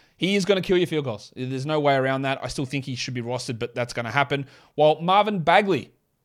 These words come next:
tweeted this the other day, remember when I said, "Hey, his per game numbers are almost literally identical to last season," but he was a hundred and fifty ranking spots higher because he had a ten percent increase in his true shooting percentage.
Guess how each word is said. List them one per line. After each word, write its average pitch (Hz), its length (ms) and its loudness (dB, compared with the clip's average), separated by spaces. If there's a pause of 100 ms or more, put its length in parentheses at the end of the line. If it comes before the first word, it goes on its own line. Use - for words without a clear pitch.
(480)
tweeted 208 280 4
this 180 180 -2
the 175 100 2
other 160 120 4
day, 147 200 4
remember 139 360 -2
when 135 120 -2
I 135 40 -2
said, 139 280 -4
"Hey, 196 180 -2
his 175 180 -4
per 233 220 2
game 240 200 0
numbers 170 260 -4
are 139 80 -4 (240)
almost 180 420 -4
literally 151 500 2
identical 131 520 -2
to 127 60 -6
last 117 280 -4
season," 117 300 -8 (320)
but 147 60 -2
he - 20 2
was 151 100 2
a 151 40 -4
hundred 208 240 -4
and 196 120 -6
fifty 175 240 -8
ranking 156 400 -4
spots 139 280 -2
higher 143 340 2 (220)
because 135 280 -2
he 139 80 -4
had 143 120 0
a 131 40 -4
ten 151 300 -6
percent 147 280 -4
increase 139 420 -4
in 135 60 -6
his 117 120 -6
true 131 160 -6
shooting 196 280 -2
percentage. 107 440 -10